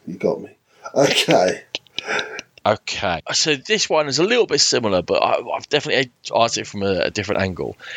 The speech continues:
Speaker 2: Has podcasting changed the way that you play games, Sean?
Speaker 1: Well, it's definitely made me look at games, and I touched on it before, that I wouldn't normally entertain.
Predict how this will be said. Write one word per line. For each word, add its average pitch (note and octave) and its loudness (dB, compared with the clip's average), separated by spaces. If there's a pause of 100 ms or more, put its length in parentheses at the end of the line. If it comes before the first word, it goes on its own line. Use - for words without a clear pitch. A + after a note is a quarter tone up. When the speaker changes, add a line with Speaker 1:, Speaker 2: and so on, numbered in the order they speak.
(220)
Speaker 2:
Has F#3 0
podcasting F#3 0
changed B2+ 0
the C3 2
way A#2+ 0 (300)
that G#2+ 0
you G2 -8
play G2+ -2
games, E2+ -6
Sean? - -6
Speaker 1:
Well, C#3 6
it's - -6 (120)
definitely G#3+ 2
made D3+ 2
me B2 4
look A#2+ 0
at - -10
games, F#2 -2 (120)
and - 0
I - 2
touched - 2
on G#2 4
it D#2 2
before, G2 2 (240)
that G#2 2
I A2 4
wouldn't A#2+ 2
normally A#2+ 4
entertain. C#3 2